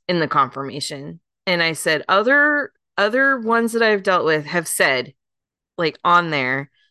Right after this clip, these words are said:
that there is a chance, like, that this is not a guarantee of admission, basically." And I said, "I really, I'm begging you, please next time put that," because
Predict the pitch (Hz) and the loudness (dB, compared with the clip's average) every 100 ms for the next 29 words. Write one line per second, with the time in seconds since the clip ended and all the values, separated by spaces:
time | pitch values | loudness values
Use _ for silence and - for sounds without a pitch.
0 | _ - 156 139 - _ _ _ _ _ | _ -2 0 0 -4 _ _ _ _ _
1 | - 170 156 151 160 151 - 139 147 - | -2 2 2 2 -2 -4 -4 -6 -6 -10
2 | - 160 127 - 160 202 202 208 196 180 | -6 -4 -2 -4 0 2 2 0 2 2
3 | 175 156 147 139 151 131 131 131 117 - | 2 0 0 -2 -4 -4 -4 -8 -10 -12
4 | - - _ _ - 139 - - - - | -16 -20 _ _ -2 -2 -4 -10 -12 -12
5 | - - - - 175 165 160 156 143 - | -16 -20 -20 -6 -2 0 0 -2 -2 -2
6 | 196 196 165 170 180 175 165 156 170 156 | 0 0 -4 -2 2 2 2 0 -2 -2
7 | 156 139 135 127 104 113 - - 214 240 | -2 -2 -4 -10 -12 -16 -12 -4 -2 -2
8 | 269 202 147 - 170 190 190 151 - 139 | -2 -2 -2 -4 -2 -2 -2 -4 -4 -6
9 | - 180 175 | -6 -6 -6